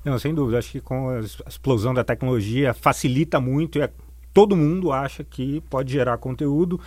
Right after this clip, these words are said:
E você tem essa explosão de conteúdo, muitas vezes você não tem um conteúdo de qualidade. Então, quando a gente encontra meios de qualidade, né, a gente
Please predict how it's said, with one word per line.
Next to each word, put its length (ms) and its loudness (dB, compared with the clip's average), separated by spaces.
E 80 -2
você 140 2
tem 100 2
essa 140 0
explosão 300 2
de 80 -6
conteúdo, 380 0
muitas 280 0
vezes 180 -4
você 60 -6
não 160 -2
tem 140 0
um 40 -2
conteúdo 300 -2
de 60 -16
qualidade. 500 -4
Então, 240 -10
quando 180 -8
a 40 -2
gente 420 -6
encontra 440 -6
meios 600 0
de 140 -8
qualidade, 680 -4
né, 140 -4
a 60 -2
gente 260 -10